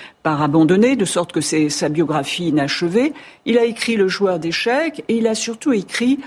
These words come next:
Le monde d'hier, qui sont ses mémoires. C'est, je, vraiment, je recommande la lecture du monde d'hier, c'est, c'est un très, très beau livre. Et, et vraiment, au Brésil, Stefan Zweig vit à l'heure autrichienne.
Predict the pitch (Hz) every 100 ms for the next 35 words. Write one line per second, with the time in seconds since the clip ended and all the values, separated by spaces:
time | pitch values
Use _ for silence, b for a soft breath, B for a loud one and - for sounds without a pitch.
0 | B B 190 208 214 269 269 165 147 208
1 | 214 170 147 160 - b b - 214 -
2 | 233 - 190 170 220 208 208 254 285 285
3 | 190 170 175 160 - 175 185 214 214 -
4 | 190 226 240 202 180 175 - 214 196 190
5 | 180 175 165 214 220 196 - 165 - 170
6 | 156 165 160 - 220 - 170 170 214 254
7 | 247 B B B B B - - - 220
8 | 208 202 262 262 226 - 302 262 226 185
9 | 139 160 202 254 254 B B - - 285
10 | 285 220 190 - 180 170 175 190 - 180
11 | 180 247 285 - _ _ 190 196 233 247
12 | 214 - 185 - 170 139 127